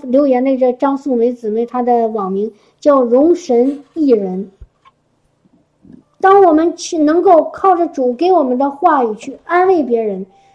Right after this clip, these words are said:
去劝勉别人，去造就别人，去鼓励别人的时候，我们真的就在做一个容神一人的事情，好吗，弟兄姐妹？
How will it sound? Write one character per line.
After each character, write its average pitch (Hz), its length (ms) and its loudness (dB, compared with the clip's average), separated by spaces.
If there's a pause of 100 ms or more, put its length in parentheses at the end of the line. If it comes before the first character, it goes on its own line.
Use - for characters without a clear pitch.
(160)
去 302 220 -2
劝 403 400 2
勉 247 200 0
别 220 160 -2
人， 208 200 -6 (240)
去 320 180 -4
造 381 440 4
就 254 180 0
别 233 180 -4
人， 233 220 -6 (100)
去 359 180 -4 (160)
鼓 247 220 0
励 370 160 6
别 269 140 2
人 247 100 0
的 240 100 -2
时 226 140 -10
候， 214 240 -8 (300)
我 262 100 0
们 320 180 0
真 403 200 2
的 349 80 2
就 302 160 2
在 294 240 2
做 277 200 2
一 247 80 2
个 254 220 0
容 277 300 2
神 240 340 -6 (160)
一 277 140 -4
人 196 200 -4
的 202 100 -8
事 208 140 -14
情， 175 240 -16 (2500)
好 247 200 -2
吗， 311 360 0
弟 311 80 0
兄 311 100 2
姐 262 160 0
妹？ 269 340 -4